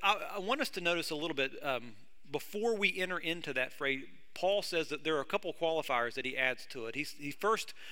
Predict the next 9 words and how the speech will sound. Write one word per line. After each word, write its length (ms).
presumes 540
that, 160
that 120
we 140
are 100
living 300
by 120
the 80
Spirit. 540